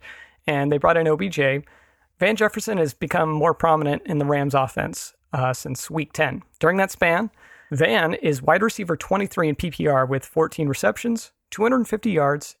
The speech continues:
and three touchdowns. Now, right now, Keep Trade Cut has him valued as wide receiver forty, and D L F has him as wide receiver sixty-three.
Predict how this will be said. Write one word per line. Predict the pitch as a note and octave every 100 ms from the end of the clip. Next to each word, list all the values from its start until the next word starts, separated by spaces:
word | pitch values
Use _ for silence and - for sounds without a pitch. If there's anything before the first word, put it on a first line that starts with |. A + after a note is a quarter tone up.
| -
and | C#3 C3+
three | - D#3
touchdowns. | C#3+ E3+ - C#3+ A#2+ - - _ _ _
Now, | D#3+ C3+ C3+ - _ _ -
right | C3+ A3+
now, | A#3 A#3 D#3 E3
Keep | - A3+
Trade | G#3+ F#3+
Cut | F#3 F3+
has | C#3+ D3
him | D3+
valued | D3 D3+ D3+
as | D#3+ C#3+ C3
wide | C3 D3
receiver | F3+ - E3+ D3
forty, | - E3 D#3+ A3 C4 - _
and | D3 C#3
D | F#3+
L | F#3
F | G3+ -
has | E3+ D3+
him | F3+
as | E3 C3+ C3+ - _
wide | D3 F3+
receiver | G#3+ - F#3 E3+ D#3
sixty-three. | - - - C4+ - - G3+ G3+ _ _ - - D#3 D#3+ C#3